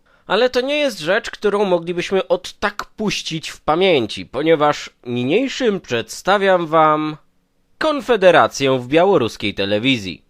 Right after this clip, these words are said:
Tak, moi drodzy, mamy taki oto fragment materiału, który niniejszym wam podsyłam i który z racji bariery językowej sobie wyjątkowo omówimy, a nie zacytujemy. Niniejszym zapraszam.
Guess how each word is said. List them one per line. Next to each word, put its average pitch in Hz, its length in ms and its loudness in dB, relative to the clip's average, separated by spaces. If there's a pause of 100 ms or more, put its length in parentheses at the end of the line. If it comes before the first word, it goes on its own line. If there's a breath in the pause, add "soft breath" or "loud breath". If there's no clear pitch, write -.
(120)
Tak, 226 180 0
moi 294 200 2
drodzy, 180 280 2
mamy 151 280 4
taki 131 320 0
oto 117 180 -2
fragment 110 520 -2
materiału, 143 600 0
który 131 340 -4
niniejszym 117 600 -6
wam 104 180 -2
podsyłam 101 720 -4 (200)
i 120 120 -2
który 311 520 -4
z 127 120 -4
racji 123 400 0
bariery 107 480 0
językowej 113 680 0
sobie 143 300 -2
wyjątkowo 151 760 0
omówimy, 143 720 2
a 110 120 0
nie 120 180 -2
zacytujemy. 113 960 -2 (120)
Niniejszym 185 920 0 (160)
zapraszam. 104 1040 -4